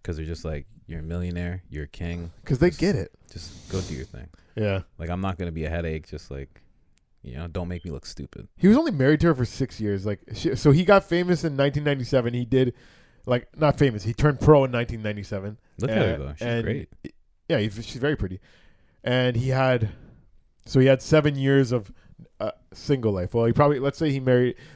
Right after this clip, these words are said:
Speaker 2: let's say he met her in two thousand one. So he had about four years of single life. He was twenty-one to twenty-four. He met her. Yeah, he was too young, man. He
Speaker 1: And
Speaker 2: was
Speaker 1: he's
Speaker 2: too
Speaker 1: probably,
Speaker 2: young for all
Speaker 1: he's
Speaker 2: that.
Speaker 1: probably focused as fuck. Like, him single is probably just him golfing.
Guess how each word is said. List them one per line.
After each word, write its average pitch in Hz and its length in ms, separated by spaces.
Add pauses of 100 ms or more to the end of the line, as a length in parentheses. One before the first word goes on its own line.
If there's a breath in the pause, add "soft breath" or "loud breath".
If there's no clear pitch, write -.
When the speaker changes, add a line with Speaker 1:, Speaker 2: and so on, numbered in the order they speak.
Speaker 2:
let's 131 100
say 180 100
he 170 60
met 139 220
her 139 100
in 120 80
two 120 120
thousand 104 260
one. 82 180 (420)
So 120 300
he 123 160
had 139 160
about 135 240
four 151 260
years 139 240
of 113 80
single 127 300
life. 117 200
He 113 80
was 110 100
twenty-one 127 400
to 113 40
twenty-four. 113 560 (240 soft breath)
He 113 140
met 120 180
her. 120 260
Yeah, 107 280 (400 soft breath)
he - 80
was 196 100
too 262 140
young, 226 220
man. 85 80
He 85 40
Speaker 1:
And 90 100
Speaker 2:
was 113 60
Speaker 1:
he's 156 120
Speaker 2:
too - 60
Speaker 1:
probably, 147 160
Speaker 2:
young 139 80
for - 120
all - 60
Speaker 1:
he's 90 40
Speaker 2:
that. 90 40
Speaker 1:
probably 131 200
focused - 480
as - 140
fuck. 131 440 (600)
Like, 95 200
him 123 200
single 110 400
is 107 100
probably 98 260
just 82 160
him 98 180
golfing. 82 500